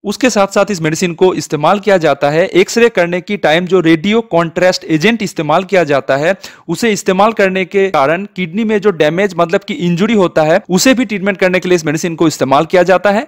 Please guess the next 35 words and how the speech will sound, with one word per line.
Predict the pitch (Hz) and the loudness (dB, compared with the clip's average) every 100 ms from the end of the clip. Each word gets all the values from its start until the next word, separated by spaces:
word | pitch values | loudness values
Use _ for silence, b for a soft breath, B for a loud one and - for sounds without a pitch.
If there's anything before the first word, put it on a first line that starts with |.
| - | -4
उसके | 196 - | -2 0
साथ | 240 208 208 | 0 0 2
साथ | 202 190 | 0 0
इस | |
मेडिसिन | 175 170 180 185 | -2 -2 -2 -4
को | 175 175 | -2 -2
क्रॉनिक | 175 196 220 226 - | 0 0 0 -4 -4
रेनल | 151 170 180 185 - | -2 0 2 0 -2
इनसफिशिएंसी | 180 190 202 196 196 220 202 208 | -6 -2 -2 -4 -6 -6 -6 -8
की | 208 | -6
ट्रीटमेंट | 170 156 185 | -6 -4 -4
करने | 190 185 | -2 -2
के | 180 | -2
लिए | 180 | -2
भी | 175 | -2
इस्तेमाल | 156 131 135 170 | -4 0 0 2
किया | 196 | 2
जाता | 190 196 196 | 2 2 2
है। | 208 269 - | 0 -4 -6
तो | 208 | 0
चलिए, | 180 143 120 151 | 0 0 -4 -2
अब | 151 180 | 0 2
हम | 220 | 2
लोग | 254 220 | 2 0
जान | 170 165 | 0 0
लेते | 170 175 180 | 0 0 0
हैं | 185 | -2
मेडिसिन | 156 160 214 226 | -2 -4 -4 -4
कैसे | 196 175 208 | -2 -2 -2
काम | - 185 220 | 0 0 2
करता | 185 170 | -2 0
है, | 143 | -4
उसके | 127 - 180 | -4 -4 0
बारे | 190 190 | 2 0
में। | 202 | -4